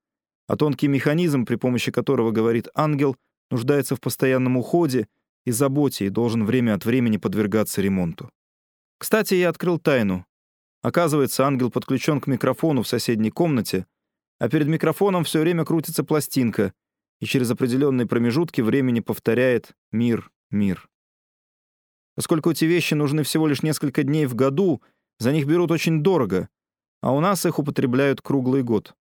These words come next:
Я был немало удивлён, когда дядя однажды признался мне, что гномов хватает не больше, чем на три месяца,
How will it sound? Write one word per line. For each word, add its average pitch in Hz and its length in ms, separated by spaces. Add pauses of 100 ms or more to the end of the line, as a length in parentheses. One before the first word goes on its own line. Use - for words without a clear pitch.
(680)
Я 123 100
был 143 120
немало 160 300
удивлён, 156 440
когда 131 280
дядя 135 340
однажды 131 320
признался 143 500
мне, 131 200
что - 160
гномов 139 340
хватает 139 420
не 135 80
больше, 139 300
чем 135 160
на 131 140
три 139 140
месяца, 151 560